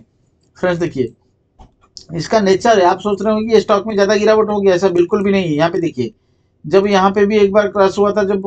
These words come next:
कोविड के time पे फिफ्टी एट परसेंटेज का गिरावट हुआ था, उसके बाद में कितना दिन लगा ये stock में recovery आने में? देखिए यहाँ पे डेढ़ साल लगा है, फ़ोर फिफ्टी फ़ाइव days लगा है, ठीक है। ये stock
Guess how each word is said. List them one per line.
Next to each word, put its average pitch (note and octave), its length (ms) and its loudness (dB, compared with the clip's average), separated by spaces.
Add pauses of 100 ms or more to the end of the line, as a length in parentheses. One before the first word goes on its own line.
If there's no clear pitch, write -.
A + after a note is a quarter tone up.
(140)
कोविड F#3+ 280 4
के G#3 100 -2
time G3+ 220 0
पे G3+ 100 0
फिफ्टी F#3+ 260 0
एट F#3+ 120 4
परसेंटेज F#3+ 360 -2
का F#3+ 100 -2
गिरावट F3+ 340 2
हुआ E3+ 140 4
था, F3+ 220 -4 (380)
उसके A3+ 200 -6
बाद A#3+ 200 0
में A#3 120 -4
कितना A3+ 260 -2
दिन A3+ 160 -2
लगा F#3 240 0
ये F3+ 120 0
stock F3 220 -2
में F3+ 120 -4
recovery D#3+ 340 0
आने C3 200 -2
में? A#2 120 -6 (1500)
देखिए C3+ 400 -4 (500)
यहाँ F3+ 140 -2
पे G#3 120 0
डेढ़ A3 200 4
साल G#3 220 0
लगा D3 220 2
है, A#2 140 -2 (160)
फ़ोर G#3 300 2
फिफ्टी G3+ 320 -4
फ़ाइव G3 200 2
days F3 220 0
लगा C3 220 0
है, A2+ 100 -4 (500)
ठीक G#3+ 140 -16
है। C4+ 100 -16
ये D4 160 -8
stock B3 260 -2